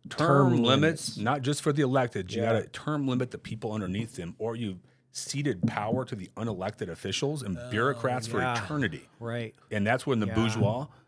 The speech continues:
Speaker 2: becomes the power brokers and
Speaker 1: Right.
Speaker 2: everything goes to hell in a hand grenade, right?
Speaker 1: Mm.
Speaker 2: But you gotta have term limits. Our nation and our foundational, just the foundation of our government is predicated on people serving and having to go back and live in the reality they created.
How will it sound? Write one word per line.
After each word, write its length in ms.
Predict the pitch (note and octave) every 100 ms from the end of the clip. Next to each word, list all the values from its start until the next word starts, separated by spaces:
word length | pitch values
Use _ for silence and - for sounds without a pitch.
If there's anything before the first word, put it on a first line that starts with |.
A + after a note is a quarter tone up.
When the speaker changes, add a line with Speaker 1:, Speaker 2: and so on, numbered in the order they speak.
| - G2+
Speaker 2:
becomes 500 | G#2 G2+ A#2+ A2 F#2+
the 60 |
power 320 | F2+ A#2 B2+ A2+
brokers 560 | A2 G#2 A2 G#2 G2+
and 100 | G2+
Speaker 1:
Right. 200 | G2+ G2
Speaker 2:
everything 420 | G2+ A2+ G#2 G2+ G2
goes 240 | G2+ F#2
to 80 | E2+
hell 200 | G2 F#2
in 80 | F#2
a 60 |
hand 220 | F2+ F2+
grenade, 260 | D#2 D2 C#2
right? 180 | F#2 A#2+
Speaker 1:
Mm. 440 | B2 A#2+ A2+ G2 - _ _ _
Speaker 2:
But 80 | A#2
you 60 | D#3
gotta 120 | C#3+
have 140 | A2
term 260 | - A2+ G2+
limits. 340 | D2 C2 - - _ -
Our 120 | D#3
nation 600 | A#2+ G2+ A#2+ B2+ D3 D3 -
and 100 | G#2
our 100 | -
foundational, 840 | - A2+ F#2+ G2+ A#2+ C#3 G#2 F#2+ A#2 _ _ -
just 160 | C3+ -
the 60 |
foundation 560 | - C3 G#2+ B2 C#3 C3+
of 60 |
our 80 | G2
government 680 | F2 F#2 B2+ E3 F#2+ C#2 - _ _ _ -
is 120 | G2+
predicated 560 | - E3+ D3 - A2 G2
on 80 | -
people 260 | B2 G2+
serving 520 | - - C#3 D#3+ F3+ - _ -
and 80 | -
having 220 | - F3+
to 60 | D#3
go 100 | B2
back 320 | G2 B2 C#3+
and 160 | F#2 E2
live 320 | A2 D3 -
in 80 | G2+
the 80 | F#2+
reality 360 | F2 G#2+ C3 G#2
they 120 | G#2
created. 520 | - F#2+ G#2 C3